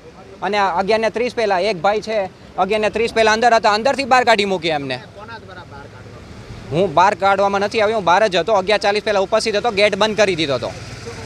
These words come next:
Speaker 1: પણ અગિયાર ચાલીસ પહેલાં એ ગેટ બંધ કરાતો નથી ને એનાથી. અને હોલ ટિકિટમાં એવું કંઈ લખ્યું નથી કે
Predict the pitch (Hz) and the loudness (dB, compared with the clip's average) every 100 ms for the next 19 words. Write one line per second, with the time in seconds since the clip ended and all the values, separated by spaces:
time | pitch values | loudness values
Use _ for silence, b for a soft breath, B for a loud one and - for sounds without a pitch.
0 | - - - - - - - - 185 180 | -14 -14 -14 -14 -12 -10 -10 -2 2 2
1 | 175 214 214 214 233 226 226 233 226 190 | 4 4 4 2 0 0 2 2 2 2
2 | 226 208 226 226 233 240 233 208 180 190 | 0 2 0 2 2 2 0 -2 -2 -2
3 | 220 220 185 - - - - - - - | -4 -6 -10 -14 -20 -20 -20 -20 -20 -20
4 | - - 190 208 175 202 226 233 226 240 | -20 -4 2 2 4 2 2 0 0 0
5 | 247 240 247 277 269 262 240 226 180 | 2 0 0 -2 -2 -2 0 2 2